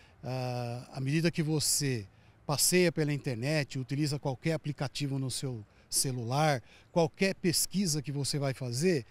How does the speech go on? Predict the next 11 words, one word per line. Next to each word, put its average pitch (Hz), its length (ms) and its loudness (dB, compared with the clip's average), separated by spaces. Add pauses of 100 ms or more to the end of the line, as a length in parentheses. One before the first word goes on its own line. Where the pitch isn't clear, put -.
(260)
você 180 320 2
está 139 500 0 (120)
consumindo 202 840 0
e 196 180 0 (140)
gerando 156 480 0
dados. 110 420 -8 (380)
E 170 80 -2
são 240 240 2
justamente 196 800 0
esses 170 400 2
dados 147 580 -2